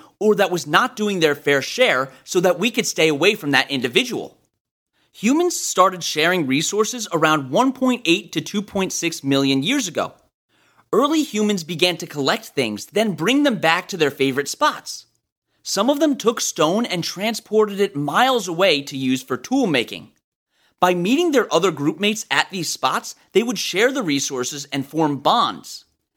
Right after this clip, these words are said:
And in turn, this gave all of them a better chance at survival. Starting around eight hundred thousand years ago, humans began to meet around campfires that they built.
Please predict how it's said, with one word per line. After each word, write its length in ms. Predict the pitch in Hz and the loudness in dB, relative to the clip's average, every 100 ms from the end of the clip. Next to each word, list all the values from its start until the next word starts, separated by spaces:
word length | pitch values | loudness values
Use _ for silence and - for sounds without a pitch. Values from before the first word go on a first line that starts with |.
| _ - | _ -4
And 140 | 175 | -2
in 160 | 185 185 | 0 0
turn, 480 | - 190 247 302 311 175 | 0 -2 0 0 -2 -2
this 220 | 262 - | -2 -2
gave 320 | 233 233 202 | -4 -4 -2
all 240 | 175 226 254 | 2 4 4
of 120 | 175 | 2
them 180 | 156 156 | 0 2
a 60 | 151 | 0
better 300 | 143 175 202 | 2 2 0
chance 360 | - 151 151 | -2 -2 -2
at 160 | 123 139 | -4 -4
survival. 640 | - 113 117 117 95 - _ _ _ _ _ _ _ | -4 0 2 2 -4 -16 _ _ _ _ _ _ _
Starting 460 | - - 233 311 285 | -8 0 2 2 2
around 320 | 220 185 160 | 2 0 -2
eight 160 | 170 247 | -4 -2
hundred 400 | 202 254 269 214 | 0 0 0 0
thousand 360 | 220 240 247 262 | 2 2 0 0
years 280 | 247 262 | 2 0
ago, 320 | 254 285 285 - - | 0 0 0 -6 -14
humans 360 | - 262 330 247 | -2 0 2 -2
began 320 | 185 170 185 | -4 0 0
to 140 | 175 | 0
meet 240 | 147 180 170 | -2 -2 0
around 360 | 156 151 139 - | 2 2 0 -4
campfires 720 | - 302 - 156 135 120 113 | -2 -2 0 2 2 2 -4
that 120 | 117 | -4
they 120 | 120 | -4
built. 400 | 107 104 76 - | -2 -6 -6 -16